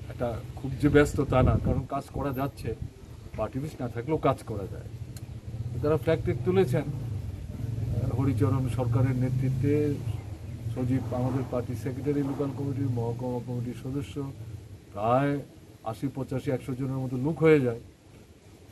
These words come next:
আর যারা শাসন ক্ষমতায় আছে, সরকারে আছে, তারাও পতাকা তুলে। সেখানে আমি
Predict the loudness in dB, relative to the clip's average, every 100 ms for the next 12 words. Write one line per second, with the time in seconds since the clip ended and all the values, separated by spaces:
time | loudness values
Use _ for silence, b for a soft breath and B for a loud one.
0 | -20 -10 4 8 8 6 0 -2 -2 0
1 | 2 6 6 6 0 0 0 0 0 0
2 | -2 -4 -6 -6 -12 B B B 2 8
3 | 10 10 6 6 8 6 4 -6 -12 -18
4 | -20 -20 -14 -10 -4 -2 4 4 4